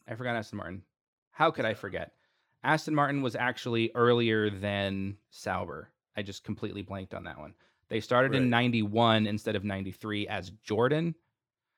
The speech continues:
Speaker 2: And then
Speaker 1: Ah, there you go.
Speaker 2: in two thousand six, they became Midland. Two thousand seven, they became Spiker. Two thousand eight,
Speaker 1: Right,
Speaker 2: they
Speaker 1: there you
Speaker 2: became
Speaker 1: go.
Speaker 2: Yeah, two thousand eight, they became Force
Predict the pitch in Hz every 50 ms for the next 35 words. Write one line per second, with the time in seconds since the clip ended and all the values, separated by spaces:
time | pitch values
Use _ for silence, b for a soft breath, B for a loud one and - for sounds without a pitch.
0 | _ _ _ _ - 107 110 113 110 107 117 117 117 127 127 117 117 120 117 113
1 | - 104 104 98 85 - 123 120 120 120 110 - 123 113 123 117 117 104 110 107
2 | 95 - - - 139 139 143 - - - - 120 113 107 104 - 117 107 104 101
3 | 104 113 127 127 135 139 139 143 143 139 - - _ - - - 107 104 98 107
4 | 95 - - - 123 123 120 123 123 117 110 107 110 104 - 104 98 92 - -
5 | - - 107 120 120 - - 104 98 104 110 - _ _ _ _ _ _ _ _
6 | _ - - 113 110 107 98 107 110 - - 113 113 117 117 82 - 104 107 104
7 | 104 - 120 113 110 104 104 107 98 101 101 98 - - 101 - _ _ _ _
8 | _ - - - 110 107 98 90 85 92 - - - 131 127 117 120 120 - 117
9 | 123 123 113 123 113 107 113 - - 113 110 101 - - 117 117 117 107 - -